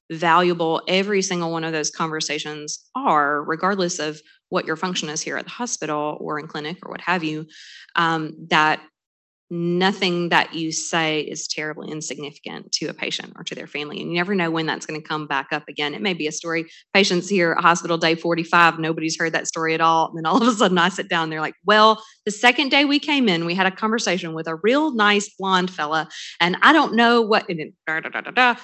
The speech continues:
thirty minutes later, we're able to say, "Okay, well, let's acknowledge that and move on." So,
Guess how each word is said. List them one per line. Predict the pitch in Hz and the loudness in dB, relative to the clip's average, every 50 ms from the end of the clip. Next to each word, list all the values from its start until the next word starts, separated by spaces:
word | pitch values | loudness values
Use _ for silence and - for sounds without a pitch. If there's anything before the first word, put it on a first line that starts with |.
| - - | -2 2
thirty | 285 285 269 294 | 2 4 6 6
minutes | 285 277 269 247 262 | 6 6 4 2 0
later, | 285 302 311 247 240 233 | 0 2 4 4 4 2
we're | 202 190 202 | 2 2 2
able | 202 208 202 196 | 2 2 0 -2
to | 202 | -4
say, | 208 - 202 185 175 - - | -2 0 0 0 0 0 0
"Okay, | 220 339 403 - 349 339 | 0 0 2 2 0 0
well, | 330 285 | 0 0
let's | 247 240 240 | -2 -4 -6
acknowledge | 226 196 185 170 156 160 | -8 -8 -6 -6 -6 -8
that | - - _ - | -12 -16 _ -20
and | - | -20
move | - | -18
on." | - - - 180 | -18 -18 -16 -12
So, | - - 170 165 165 | -8 -6 -4 -4 -4